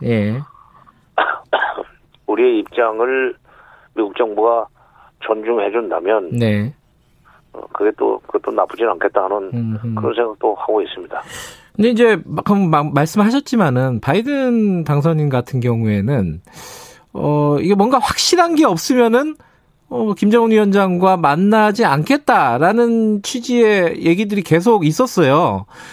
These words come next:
Speaker 1: 그렇게
Speaker 2: 그렇죠.
Speaker 1: 되면은 이게 돌파구가 안 생기는 거 아니냐, 과거로 그냥 회귀해버리는 거 아니냐, 이 걱정들을
Speaker 2: 그렇죠.
Speaker 1: 다들 한단 말이에요.
Speaker 2: 그렇죠.
Speaker 1: 예.
Speaker 2: 이렇게 얘기했죠. 티브이 토론 과정에서.
Speaker 1: 네.
Speaker 2: 우선 첫째,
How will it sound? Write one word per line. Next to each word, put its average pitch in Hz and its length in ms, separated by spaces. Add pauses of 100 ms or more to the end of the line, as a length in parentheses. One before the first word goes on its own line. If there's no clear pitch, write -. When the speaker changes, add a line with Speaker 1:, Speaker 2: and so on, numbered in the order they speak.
(120)
Speaker 1:
그렇게 330 300
Speaker 2:
그렇죠. 240 120
Speaker 1:
되면은 196 580 (380)
이게 - 140
돌파구가 285 680
안 143 120
생기는 269 380
거 254 80
아니냐, 127 580
과거로 208 460
그냥 185 280
회귀해버리는 262 720
거 254 100
아니냐, 156 440 (300)
이 165 100
걱정들을 294 460
Speaker 2:
그렇죠. 170 200
Speaker 1:
다들 143 220
한단 202 240
말이에요. 113 520 (320)
Speaker 2:
그렇죠. 110 480 (100)
Speaker 1:
예. 131 60 (240)
Speaker 2:
이렇게 147 320
얘기했죠. 131 600 (140)
티브이 143 300
토론 131 260
과정에서. 110 720
Speaker 1:
네. 123 280 (880)
Speaker 2:
우선 131 260
첫째, 135 260